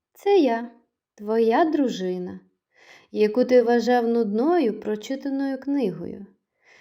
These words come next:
Виявляється, щоб мій чоловік знову почав дарувати мені квіти і дивитися на мене з бажанням, мені треба було стати чужою жінкою". Він мовчав.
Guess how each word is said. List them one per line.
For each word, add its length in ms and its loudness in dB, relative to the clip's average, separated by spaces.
Виявляється, 800 2
щоб 280 -8
мій 240 -2
чоловік 540 -4
знову 360 -2
почав 400 -4
дарувати 520 2
мені 300 0
квіти 520 0
і 60 -2
дивитися 540 -2
на 160 0
мене 280 0
з 40 -6
бажанням, 720 -6
мені 320 2
треба 320 0
було 300 0
стати 460 -4
чужою 600 -2
жінкою". 680 -4
Він 280 -2
мовчав. 480 -8